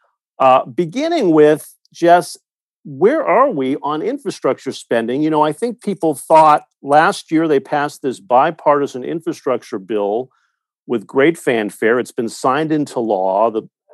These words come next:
so it's ready to go. And yet we find out through your reporting that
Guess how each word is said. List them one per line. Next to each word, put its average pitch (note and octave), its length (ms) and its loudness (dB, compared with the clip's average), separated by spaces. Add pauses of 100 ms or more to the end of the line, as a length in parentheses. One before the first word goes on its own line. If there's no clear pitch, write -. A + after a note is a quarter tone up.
(120)
so A#2 260 -4
it's G#2+ 140 -8
ready C3 260 4
to D#3 120 0
go. G#2+ 580 0 (440)
And D#3 220 -2
yet F3 260 4
we D3+ 140 -2
find E3 380 -2
out C3 400 6 (360)
through C3+ 140 -4
your F#3 240 2
reporting C3+ 720 -2
that C#3+ 360 2